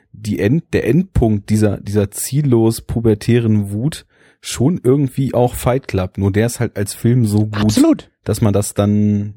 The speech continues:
Speaker 1: eben hinnehmen kann, ne?
Speaker 2: Ja, aber alle, die Fight Club irgendwie ernst, also die, die Message des Films ernst nehmen und sich ernsthaft damit identifizieren,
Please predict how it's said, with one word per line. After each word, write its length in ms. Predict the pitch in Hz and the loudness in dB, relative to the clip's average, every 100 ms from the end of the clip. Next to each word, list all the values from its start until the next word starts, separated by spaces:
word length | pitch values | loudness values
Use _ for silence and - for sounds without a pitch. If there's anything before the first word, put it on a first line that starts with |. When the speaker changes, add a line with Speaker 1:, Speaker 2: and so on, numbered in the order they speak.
| - | -8
Speaker 1:
eben 460 | 104 104 98 92 _ | -4 -2 -2 -4 _
hinnehmen 500 | - 151 113 95 92 | -2 2 2 0 -4
kann, 300 | - 90 90 _ - 85 | -8 -10 -10 _ -20 -10
ne? 220 | 98 127 - - _ _ _ _ _ _ _ - _ | -6 -6 -8 -18 _ _ _ _ _ _ _ -20 _
Speaker 2:
Ja, 180 | 180 170 | -2 0
aber 200 | 160 165 | 2 0
alle, 180 | 180 214 | 2 0
die 220 | 196 190 | 0 -2
Fight 260 | - 190 214 | -2 -4 0
Club 180 | 202 185 | -2 0
irgendwie 420 | 190 175 185 202 | 0 2 0 0
ernst, 460 | 185 202 233 - - | 0 0 -2 -6 -4
also 240 | 147 147 - _ _ _ _ _ _ _ - | -4 -4 -12 _ _ _ _ _ _ _ -12
die, 120 | 165 | -4
die 120 | 165 | 2
Message 500 | 160 226 240 202 - | 4 2 0 -4 -2
des 140 | 165 | -4
Films 340 | - 160 160 156 | 0 2 2 0
ernst 380 | - 170 214 - | 0 2 2 0
nehmen 300 | 170 170 180 | 2 4 2
und 260 | 196 185 165 | 0 -2 -2
sich 240 | 175 160 | -6 -2
ernsthaft 460 | 185 196 196 185 - | 0 0 0 -2 0
damit 260 | 175 180 180 | 0 0 0
identifizieren, 920 | 175 175 175 165 - 208 180 170 | 0 0 -2 -4 -2 2 2 2